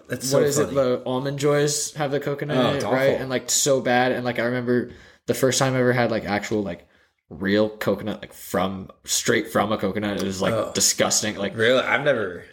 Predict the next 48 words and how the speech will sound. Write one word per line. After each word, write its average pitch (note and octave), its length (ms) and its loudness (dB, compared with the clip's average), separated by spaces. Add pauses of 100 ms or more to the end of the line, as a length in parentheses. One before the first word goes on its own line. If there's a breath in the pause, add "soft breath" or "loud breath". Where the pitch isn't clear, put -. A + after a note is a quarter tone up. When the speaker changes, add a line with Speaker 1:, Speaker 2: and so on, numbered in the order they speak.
(120)
Speaker 2:
it, D3 200 0
yeah, C#3+ 200 4
it - 20 4
was G#2 160 2
Speaker 1:
Uh, F#2+ 120 -4
Speaker 2:
gro-, A#2 460 0
it A2 80 0
was, A2 200 -4
like, A#2 240 -2
third G#2 260 -2
grade. G2 180 -2
Speaker 1:
It's - 140 -4
like C3+ 120 2
Speaker 2:
Some - 60 -6
girl C#3+ 120 4
Speaker 1:
coconut C3 260 0
Speaker 2:
brought - 20 -2
it. G2 120 0
Speaker 1:
water, G#2 200 2
and F#2 100 -6
that F#2+ 140 -6
was F2+ 220 -12
absolutely F2+ 560 -12
horrific. - 680 -14 (140)
Speaker 2:
Yeah, A3 240 0
it's D3 380 -2
Speaker 1:
<laughs> A2+ 180 0
Speaker 2:
disgusting. F#3+ 720 2
Speaker 1:
It D3+ 60 2
was C3+ 80 2
Speaker 2:
I C3 80 4
don't - 100 4
Speaker 1:
so F3 140 6
bad, - 80 4
Speaker 2:
understand. F3 460 2
Speaker 1:
dude. G#2 160 -8 (440 loud breath)
Speaker 2:
So, F3 400 2 (180)
I E3 100 0
don't D#3+ 100 -4
know. A#2 100 -2
I A#2 80 2
hate D#3+ 240 2
coconut, C3+ 340 0
but A2+ 120 -8
the, A#2+ 180 -2
something E3 320 -2
about, D3+ 260 2
like, A#2+ 220 0